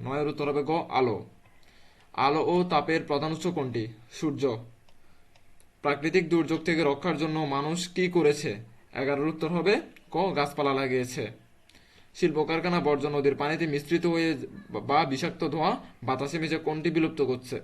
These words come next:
ক-, করেছে, আহ, করছে? উত্তর হবে খ, জলজ বৈচিত্র্য, এ, জীববৈচিত্র্য, মানে খ। ওজোন স্তরের কাজ কি? তেরোর উত্তর হবে ক, সূর্যের ক্ষতিকর অতি বেগুনি রশ্মি ঠেকানো। চোদ্দ নম্বর, বৈশ্বিক উষ্ণায়নের ফলে,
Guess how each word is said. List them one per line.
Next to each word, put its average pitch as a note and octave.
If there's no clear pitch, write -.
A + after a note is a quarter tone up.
ক-, B2+
করেছে, C3
আহ, A2+
করছে? D3+
উত্তর C#3
হবে D#3+
খ, F3+
জলজ D3+
বৈচিত্র্য, C#3
এ, A#2+
জীববৈচিত্র্য, C3
মানে C3
খ। C#3
ওজোন D3
স্তরের F#3
কাজ E3
কি? B2+
তেরোর D3
উত্তর E3
হবে D3
ক, E3+
সূর্যের C#3+
ক্ষতিকর C#3+
অতি D#3
বেগুনি D#3+
রশ্মি C#3
ঠেকানো। B2+
চোদ্দ D3
নম্বর, E3+
বৈশ্বিক D3
উষ্ণায়নের E3+
ফলে, E3